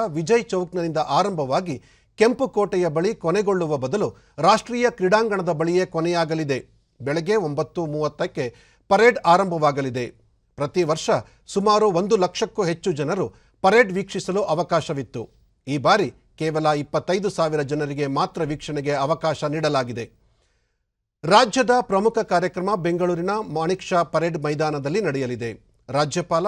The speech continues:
ವಜುಭಾಯಿ ವಾಲಾ ಧ್ವಜಾರೋಹಣ ನೆರವೇರಿಸಲಿದ್ದಾರೆ. ನಂತರ ವಿವಿಧ ಸಾಂಸ್ಕೃತಿಕ ಕಾರ್ಯಕ್ರಮಗಳು ಜರುಗಲಿವೆ. ನ್ಯಾಯ, ಸ್ವಾತಂತ್ರ್ಯ, ಸಮಾನತೆ ಮತ್ತು ಭ್ರಾತೃತ್ವ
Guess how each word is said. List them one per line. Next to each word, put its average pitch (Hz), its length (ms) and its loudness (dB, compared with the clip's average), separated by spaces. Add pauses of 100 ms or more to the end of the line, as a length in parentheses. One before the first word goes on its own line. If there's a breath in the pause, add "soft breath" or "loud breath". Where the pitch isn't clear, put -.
ವಜುಭಾಯಿ 143 520 -2
ವಾಲಾ 139 300 -2
ಧ್ವಜಾರೋಹಣ 143 680 -2
ನೆರವೇರಿಸಲಿದ್ದಾರೆ. 123 1000 -6 (280)
ನಂತರ 147 320 -2 (420 soft breath)
ವಿವಿಧ 226 280 2
ಸಾಂಸ್ಕೃತಿಕ 190 720 -2
ಕಾರ್ಯಕ್ರಮಗಳು 143 680 -4
ಜರುಗಲಿವೆ. 127 680 -4 (3000)
ನ್ಯಾಯ, 208 360 4 (140)
ಸ್ವಾತಂತ್ರ್ಯ, 175 760 0
ಸಮಾನತೆ 165 640 -2
ಮತ್ತು 139 280 -6
ಭ್ರಾತೃತ್ವ 135 520 -4